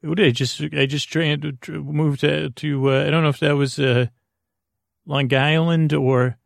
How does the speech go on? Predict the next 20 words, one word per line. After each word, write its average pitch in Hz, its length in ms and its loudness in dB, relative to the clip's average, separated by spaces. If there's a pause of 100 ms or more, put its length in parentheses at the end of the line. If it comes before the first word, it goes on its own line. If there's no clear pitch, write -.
(200)
oblong, 127 800 0 (760)
uh, 127 380 0
but, 143 240 -2
like, 131 340 0
a 131 120 2
ba-, 139 240 -2
bad, 139 680 -2
bad, 139 360 2
uh, 123 360 2 (960)
I 131 80 -4
don't 151 180 -2
do 151 140 0
really 139 320 4
any 131 320 2
imitations 127 840 -4
or 127 180 -6
whatever 127 300 -2
those 123 220 -2
are 123 100 -6
called. 123 520 -4